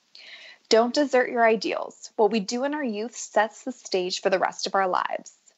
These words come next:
One day, you may be the one gazing into the eyes of an eager teenager, sharing your adventures and stories,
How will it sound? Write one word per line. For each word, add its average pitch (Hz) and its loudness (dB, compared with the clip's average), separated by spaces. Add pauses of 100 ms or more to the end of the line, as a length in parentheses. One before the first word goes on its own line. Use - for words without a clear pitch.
One 262 2
day, 190 -6
you 202 -8
may 208 -4
be 226 -6
the 226 -2
one 190 -2
gazing 196 -2
into 240 0
the 247 2
eyes 202 -4
of 190 -10
an 190 -12
eager 214 -2
teenager, 190 0
sharing 196 0
your 208 4
adventures 196 0
and 208 -4
stories, - -4